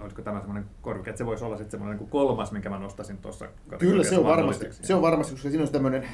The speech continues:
Speaker 2: se on just, niin kuin sanoit, klassinen tarina, ja sitäkin, tämmöistäkin Hollywood rakastaa, ja sit se on semmonen lämminhenkinen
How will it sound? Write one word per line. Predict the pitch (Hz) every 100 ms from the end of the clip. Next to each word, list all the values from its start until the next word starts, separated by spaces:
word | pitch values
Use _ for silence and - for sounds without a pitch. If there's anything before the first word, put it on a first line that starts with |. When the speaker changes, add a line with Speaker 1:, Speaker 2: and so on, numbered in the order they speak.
| -
Speaker 2:
se | -
on | 147 123 - - - - - 78
just, | 165
niin | 165
kuin | 131
sanoit, | 160 139
klassinen | 113 151 156 151 127 113 - - - - -
tarina, | 139 131 120 - - -
ja | - 123
sitäkin, | 160 160 - - -
tämmöistäkin | - 151 139 123 120
Hollywood | 120 117
rakastaa, | 117 117 117 117
ja |
sit | 120 120
se |
on | 135
semmonen | 135 131
lämminhenkinen | 156 151 131 113 113 113 113 110